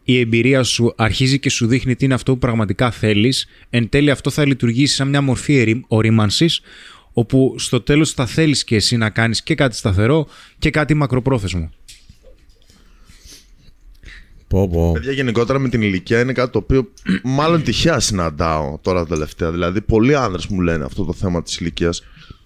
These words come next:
Speaker 3: Γιατί εντάξει, η ηλικία είναι ένας αριθμός. Και αν σε οποιοδήποτε τομέα θέλει κάποιος να εξελιχθεί κάπου, δεν, είναι ένας περιορισμός που βάζει μόνο στον εαυτό του. Ότι είμαι τάδε ηλικίας, α, θέλει τόσο χρόνο, α, δεν θα το κάνω, α, έπρεπε να ξεκινήσω πιο νωρίς.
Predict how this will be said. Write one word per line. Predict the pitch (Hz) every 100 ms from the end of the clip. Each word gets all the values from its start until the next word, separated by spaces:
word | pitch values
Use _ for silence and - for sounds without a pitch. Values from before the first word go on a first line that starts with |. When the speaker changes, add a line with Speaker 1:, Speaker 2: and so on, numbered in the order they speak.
| -
Speaker 3:
Γιατί | - -
εντάξει, | 151 202 -
η | 135
ηλικία | - 139
είναι | 165
ένας | 175
αριθμός. | 151 127 160 120 - - - - -
Και | 180
αν | 208
σε | 208
οποιοδήποτε | 165 160 175 190
τομέα | 151 123 135 131 82 - _ _
θέλει | - 170
κάποιος | 160 156
να | 170
εξελιχθεί | 151 - 110 - 107 107 - -
κάπου, | - 95 - 123
δεν, | 151 196 185
είναι | 208 185
ένας | 196 165 -
περιορισμός | 151 139 113 107 165
που | 165
βάζει | 147 185 160
μόνο | 175
στον | 185 - 160
εαυτό | 156 180
του. | 160 - - - - -
Ότι | 127 - 165 175 185
είμαι | 185 156
τάδε | 139 160 160 147
ηλικίας, | 123 104 - 185 180 - - - 156
α, | 143
θέλει | 120 147 139
τόσο | 139 127 98
χρόνο, | - 165 190 175 - -
α, | 170
δεν | 151
θα | 131 120
το | 95
κάνω, | 143 185 180
α, | - - 160
έπρεπε | 170 147
να |
ξεκινήσω | 127 110 139 135
πιο | 143
νωρίς. | 131 120 175